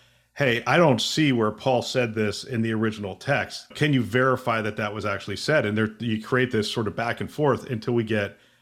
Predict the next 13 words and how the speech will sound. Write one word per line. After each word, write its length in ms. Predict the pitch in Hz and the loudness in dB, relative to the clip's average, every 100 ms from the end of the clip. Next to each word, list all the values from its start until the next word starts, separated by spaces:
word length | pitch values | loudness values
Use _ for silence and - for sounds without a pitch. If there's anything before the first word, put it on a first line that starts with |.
| - | -10
a 60 | 101 | -2
higher 260 | 120 110 | 2 2
quality 640 | 107 113 107 104 104 87 - _ _ _ _ | 2 2 2 4 0 -2 -8 _ _ _ _
item. 280 | 117 117 98 | 2 4 2
Is 80 | 95 | 4
that, 220 | 143 135 101 104 | 4 2 -2 2
I 160 | 120 139 | 6 8
mean, 120 | 143 | 8
that's, 200 | 208 - | 6 2
that's 240 | 156 214 | 0 4
an 100 | 190 | 4
interesting 380 | 160 - - 123 | 2 0 0 0
model. 380 | 123 139 82 | 0 -2 -8